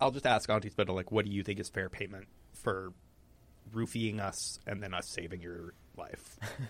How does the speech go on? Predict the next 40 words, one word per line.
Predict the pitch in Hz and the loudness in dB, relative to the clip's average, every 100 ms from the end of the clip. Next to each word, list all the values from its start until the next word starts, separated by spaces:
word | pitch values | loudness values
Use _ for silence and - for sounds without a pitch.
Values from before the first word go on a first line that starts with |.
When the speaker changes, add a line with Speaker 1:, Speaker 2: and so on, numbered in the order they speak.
| - - - - - | -10 -20 -20 -14 2
Speaker 1:
What | 107 107 | 6 6
i-, | - | 4
what | 104 101 | 2 0
is | 95 | -4
fair | - 92 | -2 -2
compensation | 92 95 - 101 92 101 | 0 -4 -4 -8 -8 -8
for | 104 | -6
that, | 90 - - | -6 -6 -12
in | 107 | -10
your | 101 | -8
opinion? | 98 - 85 | -8 -8 -6
Speaker 2:
Um, | 76 - - | -6 -8 -12
she | - - | -14 -10
says, | 110 | -4
"Well, | 123 127 | 4 6
I | |
don't, | 123 143 151 | 6 4 4
I | 107 | 4
don't | 110 143 | 4 2
have | 175 143 | 0 0
much, | 147 101 78 - - | 2 2 0 -4 -8
but, | - 78 78 - 107 - | -2 0 0 -4 -12 -4
um, | 85 80 85 - - - - - - - - - - - - - - - | 0 0 -2 -8 -20 -20 -20 -20 -20 -20 -20 -20 -20 -18 -18 -18 -2 4
uh, | 104 107 104 | 6 8 6
I | 92 | 4
s-, | 139 - | 0 2
Speaker 1:
Oh, | 135 | 6
I | |
Speaker 2:
I | 127 | 6
Speaker 1:
guess | |
Speaker 2:
s-" | 135 | 4
Speaker 1:
she | 113 | 0
already | 95 95 | -4 -6
gave | 90 90 | -10 -12
you | 113 | -12
guys | - - - | -10 -10 -14
a | - | -18
bunch | - | -18
of | - | -14
stuff. | - | -14